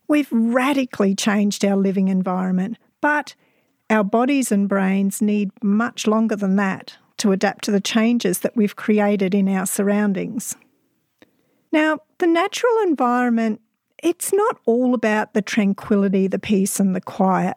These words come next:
There's much more to it than that. It's also about the challenges, the risks, and the opportunities to stretch our skills and abilities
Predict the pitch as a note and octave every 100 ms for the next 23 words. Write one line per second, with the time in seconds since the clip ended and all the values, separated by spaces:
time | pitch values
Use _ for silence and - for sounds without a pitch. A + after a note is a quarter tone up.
0 | - C4 C4+ C4+ D4 C#4 - A3+ G#3+ G#3+
1 | - F#3+ - G3 F#3 F#3 - - - _
2 | _ _ _ _ _ _ _ - A#3 C#4
3 | C#4 - C4 A3+ A3 - G#3 - - G#3+
4 | A#3+ B3+ D#4 F#4 - - - _ _ _
5 | _ _ - F#3+ G3 A#3+ C4 - - -
6 | - _ _ _ B3 C4+ D4+ C#4+ C4 A3
7 | A3+ - B3 A3 G#3 G3 G#3 - - F#3+
8 | - - - - C4+ C#4 - B3 A3 -
9 | - A3 A3+ A3+ A#3 A3 G3 G3+ G3+ G3+
10 | A3 C#4+ -